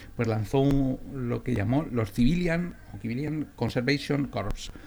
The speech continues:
Bueno, los Civilian Conservation Corps, estos realmente, mm, eh, ese programa consistía en que ellos contra-, eh,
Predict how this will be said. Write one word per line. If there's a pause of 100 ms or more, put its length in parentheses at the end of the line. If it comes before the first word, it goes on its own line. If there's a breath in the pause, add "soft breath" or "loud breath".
(140 loud breath)
Bueno, (180)
los
Civilian
Conservation
Corps, (320 loud breath)
estos (140)
realmente,
mm,
eh,
ese
programa (200 loud breath)
consistía
en
que
ellos
contra-,
eh,